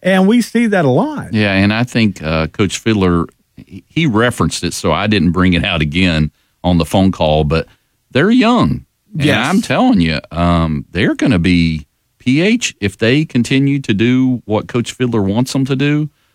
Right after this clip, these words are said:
Speaker 2: uh, that group that's sophomores right now, they're gonna
Speaker 1: Right.
Speaker 2: be something to deal with. I'm telling you.
Speaker 1: Yeah, and that's the thing. And when you take Taylor out of the mix, even though you have Webb sitting there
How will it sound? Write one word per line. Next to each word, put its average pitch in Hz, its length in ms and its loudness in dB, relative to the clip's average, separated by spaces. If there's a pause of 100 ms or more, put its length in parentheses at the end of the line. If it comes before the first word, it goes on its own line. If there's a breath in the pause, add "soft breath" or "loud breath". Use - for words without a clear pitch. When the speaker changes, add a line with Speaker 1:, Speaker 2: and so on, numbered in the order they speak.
(140)
Speaker 2:
uh, 95 180 0
that 101 280 -2
group 135 360 0
that's 98 240 -2
sophomores 143 720 -4
right 151 200 -2
now, 143 360 -2 (280)
they're - 120 -2
gonna 131 200 0
Speaker 1:
Right. 90 80 -2
Speaker 2:
be 90 180 2
something 87 400 -2
to 76 80 -2
deal 82 300 0
with. 62 260 -6 (300)
I'm 90 100 -6
telling 82 380 -4
you. - 80 -18 (160)
Speaker 1:
Yeah, 147 240 0
and 156 80 -2
that's 233 240 0
the 151 120 2
thing. 120 380 0
And 123 140 -2
when 139 120 2
you 214 140 2
take 160 320 0
Taylor 123 340 0
out 117 120 2
of 110 60 0
the 117 60 -2
mix, 113 280 -4
even 170 180 2
though 156 80 2
you 135 180 2
have 117 220 0
Webb 120 320 0
sitting 120 380 -2
there 117 380 0